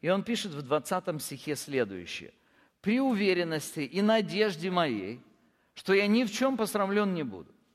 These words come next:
но при всяком дерзновении и ныне, как и всегда, возвеличится Христос в теле моем, жизнью ли то или смертью.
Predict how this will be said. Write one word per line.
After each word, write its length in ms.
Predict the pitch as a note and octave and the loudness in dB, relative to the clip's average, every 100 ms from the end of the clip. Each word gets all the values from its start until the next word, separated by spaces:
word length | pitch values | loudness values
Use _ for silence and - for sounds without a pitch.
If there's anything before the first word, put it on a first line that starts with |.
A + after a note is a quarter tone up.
| _ _ _ _ _ _ _ | _ _ _ _ _ _ _
но 140 | F3+ F3 | -4 0
при 160 | G#3+ | -2
всяком 480 | F3+ C#4 C#4 C#4 G3 | 2 2 4 2 2
дерзновении 1000 | G#3 G#3+ F3 G#3+ F#3 D#3 C#3+ C3+ C#3+ - _ _ _ _ _ | 2 2 2 2 2 2 0 -2 -4 -8 _ _ _ _ _
и 120 | F#3+ | 2
ныне, 480 | E3+ F3 G#3 B3+ C4+ | 4 6 6 6 4
как 220 | A#3 A3+ | 2 2
и 80 | A#3 | 0
всегда, 800 | E3 - G3 C#3+ C3 A#2+ A#2+ D#3 - - _ | -2 -4 -4 0 2 2 0 -6 -14 -20 _
возвеличится 1000 | D3+ F3+ D#3 F3+ G3+ B3+ C#4 C4 - A#3+ | 0 2 2 2 2 0 -2 -4 0 0
Христос 720 | - A3+ G#3 - - G#3 C3 | 2 0 -2 -4 0 2 2
в 140 | - - | -4 -8
теле 380 | - G3+ G3 E3 | 2 2 4 2
моем, 420 | C#3+ C3 A#2+ A2+ | 0 0 0 -2
жизнью 480 | A#2 E3+ A3+ A3 A#3 | -2 0 2 2 2
ли 140 | A#3 | 2
то 120 | A3+ | 2
или 200 | G#3+ G3 | 2 0
смертью. 560 | - E3+ D3+ A2+ - | -2 0 0 -2 -8